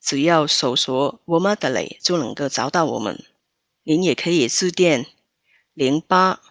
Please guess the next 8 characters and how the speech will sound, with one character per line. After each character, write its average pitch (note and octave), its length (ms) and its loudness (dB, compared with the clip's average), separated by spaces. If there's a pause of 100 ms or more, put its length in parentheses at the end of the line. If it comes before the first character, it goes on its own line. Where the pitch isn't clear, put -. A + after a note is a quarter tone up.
(380)
八 F3+ 260 4 (380)
二 D#3+ 320 2
七 - 400 0
幺 E3+ 320 2 (500)
幺 F3 320 2
四 E3+ 360 2
八 D3+ 200 2
八 - 380 2